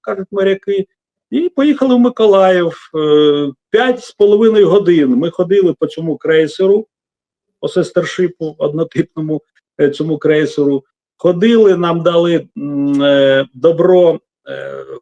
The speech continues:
ходити там, де ми хочемо ходити. Ну, так, де, де можна, однозначно, ми таки з, з дозволу. Е, дивились машинне відділення, де ми по, по верс-,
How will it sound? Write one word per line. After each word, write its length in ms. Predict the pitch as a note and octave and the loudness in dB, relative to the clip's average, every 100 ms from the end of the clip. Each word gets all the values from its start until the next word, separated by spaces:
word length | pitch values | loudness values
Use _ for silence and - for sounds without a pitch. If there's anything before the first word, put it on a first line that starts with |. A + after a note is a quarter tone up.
| _ | _
ходити 720 | - E3 C#3+ F3+ - _ F3 D3+ | -2 -2 0 -4 -4 _ -4 -4
там, 260 | - F#3+ F3 | -2 0 0
де 120 | F3 | 0
ми 120 | E3+ | 0
хочемо 600 | D#3 - E3 D3 F3+ F#3 | 0 2 2 2 -2 0
ходити. 640 | F#3 - F#3 G#3 G3+ G3 F3 | -2 -4 -2 -2 -2 -2 -2
Ну, 120 | G3+ | -2
так, 220 | G3+ C3+ | -2 0
де, 200 | C3+ F#3+ | 0 0
де 120 | E3 F3+ | 0 0
можна, 420 | A3 F3 - G#2+ - | 2 2 0 -8 -12
однозначно, 720 | B2+ D#3 B2 E3+ A#2+ - A#2+ B2 | -8 -6 -4 -2 -4 -4 -8 -8
ми 140 | B2 | -10
таки 340 | - _ A#2+ _ _ _ | -12 _ -20 _ _ _
з, 160 | _ _ _ _ _ _ _ - | _ _ _ _ _ _ _ -8
з 40 | A#2 | -2
дозволу. 460 | D#3 D#3+ C3+ A2 - _ _ - | 0 2 2 0 -2 _ _ -6
Е, 320 | C#3 C#3 C#3 | -2 0 0
дивились 720 | C#3 D#3+ G3+ G3+ F#3+ F3+ - | 0 2 4 4 4 2 0
машинне 500 | D#3 A3 - A3 G3+ | -2 -2 2 2 2
відділення, 1000 | F#3+ F#3 D#3 F#3 E3 D#3+ D#3 D#3 D3+ D3 C#3 C3 C3 C3 | 0 -2 0 0 2 0 0 0 2 2 0 -2 -8 -14
де 280 | - D#3 D#3 | -4 0 0
ми 440 | D3+ D3 C#3+ C3+ - _ | 0 0 0 -2 -6 _
по, 100 | - | -2
по 180 | D#3+ E3+ | 0 0
верс-, 360 | E3 D#3+ C#3+ | 2 2 2